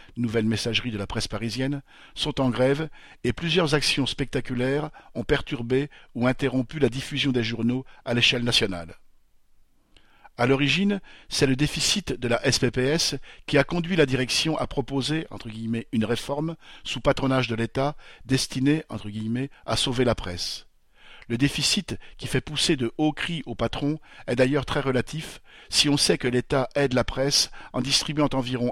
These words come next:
un milliard d'euros annuels au patronat du secteur. Dans un rapport commandé par Fillon, écrit par les dénommés Mettling et Lubeck, on peut lire que, entre guillemets, « la rationalisation de la distribution parisienne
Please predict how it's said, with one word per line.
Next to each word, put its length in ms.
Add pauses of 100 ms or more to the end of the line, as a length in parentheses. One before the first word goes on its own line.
un 80
milliard 420
d'euros 380
annuels 400 (260)
au 80
patronat 380
du 100
secteur. 560 (1160)
Dans 180
un 60
rapport 420
commandé 340
par 200
Fillon, 400 (340)
écrit 380
par 140
les 100
dénommés 420
Mettling 640
et 60
Lubeck, 420 (400)
on 140
peut 120
lire 380 (320)
que, 260 (120)
entre 200
guillemets, « 380 (240)
la 100
rationalisation 920
de 80
la 80
distribution 560
parisienne 600